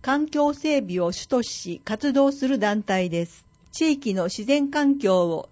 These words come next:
次世代に伝えることを目的とし、年間通してビオトープの保全活動や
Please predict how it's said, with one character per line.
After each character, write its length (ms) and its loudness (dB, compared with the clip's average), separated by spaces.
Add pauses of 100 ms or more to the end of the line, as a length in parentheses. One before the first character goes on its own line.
次 140 -8
世 160 0
代 220 2
に 160 -6
伝 300 0
え 40 0
る 80 -2
こ 140 -2
と 200 2
を 40 0
目 260 -4
的 240 -6
と 160 -4
し、 380 -8 (320)
年 260 2
間 340 -2
通 220 0
し 180 -12
て 300 -2 (500)
ビ 220 2
オ 140 4
ト 220 6
ー 40 2
プ 180 -4
の 240 -4 (180)
保 120 -2
全 280 4
活 300 0
動 220 2
や 320 -4